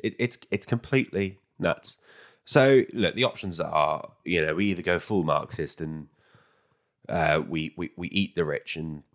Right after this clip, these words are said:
behead them in public, which I think, uh, that's probably a little bit far for me. Maybe we could just have some sort of,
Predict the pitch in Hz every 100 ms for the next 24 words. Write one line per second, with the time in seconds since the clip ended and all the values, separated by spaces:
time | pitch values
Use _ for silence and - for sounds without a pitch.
0 | _ _ _ _ _ _ - - 82 80
1 | 80 - 78 78 78 92 87 98 113 -
2 | _ _ - 64 - - - 80 78 76
3 | - 87 80 73 71 60 67 95 _ _
4 | _ _ - - - 120 113 98 90 87
5 | - 92 92 92 98 87 90 87 78